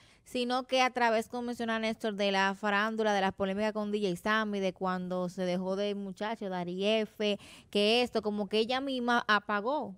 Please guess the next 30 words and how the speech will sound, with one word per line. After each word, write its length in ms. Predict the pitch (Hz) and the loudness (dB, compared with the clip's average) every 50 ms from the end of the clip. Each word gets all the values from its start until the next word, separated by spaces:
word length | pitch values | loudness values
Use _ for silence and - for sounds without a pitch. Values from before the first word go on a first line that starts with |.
| - _ | -16 _
su 220 | _ _ - 208 196 | _ _ -4 -4 -2
música. 640 | 202 190 180 175 - - 170 - 165 170 170 165 - _ - - - - _ _ _ _ _ _ _ _ | -2 -2 -4 -6 -6 -10 -12 -10 -10 -10 -10 -12 -14 _ -20 -20 -20 -20 _ _ _ _ _ _ _ _
¿Por 320 | - 202 202 208 202 190 - | 0 2 2 2 2 0 2
qué? 220 | - 226 220 208 | 2 4 4 4
Porque 300 | 196 202 190 180 190 190 | 2 -2 -4 -4 -4 -4
no 160 | 185 190 190 | -2 -2 -4
se 80 | 196 208 | -4 -4
sabe 240 | 208 220 214 220 220 | -2 -2 0 0 0
manejar 460 | 214 214 214 220 220 214 214 208 208 | -2 -2 -2 -2 0 0 0 0 0
en 100 | 214 208 | 0 0
el 140 | 208 196 190 | 0 2 2
ámbito, 320 | 185 185 190 190 190 190 | 0 0 -2 -4 -4 -4
siempre 240 | 214 214 208 220 202 | -6 -4 0 2 2
digo, 160 | 190 185 185 | 4 4 4
lo 80 | 185 180 | 4 2
personal 640 | - 190 190 185 - 196 190 185 196 208 233 240 220 | 2 0 0 0 0 -2 0 2 2 2 4 2 2
nunca 300 | 208 208 202 190 202 196 | 0 -2 -2 0 0 0
debe 140 | 196 196 196 | 0 0 0
de 60 | 196 | -2
interferirlo 640 | 196 190 - 202 - - - 185 180 185 196 214 208 - | -4 -2 -2 -4 -2 -2 -2 0 0 2 2 0 0 0
con 120 | 202 196 | 0 0
lo 60 | 190 | 0
laboral, 400 | 190 185 185 185 190 175 170 180 | 0 0 0 0 0 0 0 0
más 280 | 185 185 196 196 202 - | -2 0 0 0 0 -2
si 100 | - 180 | -4 -8
usted 220 | 175 - - 185 | -8 -6 -8 -8
es 100 | 180 - | -6 -6
un 320 | 190 185 185 185 185 185 190 | -6 -6 -6 -4 -4 -2 -2
nuevo 340 | 196 214 233 240 233 220 | 0 0 2 2 2 0
talento. 580 | 180 - 165 165 175 175 170 165 160 - 165 | -2 -4 -6 -6 -4 -6 -6 -6 -8 -10 -12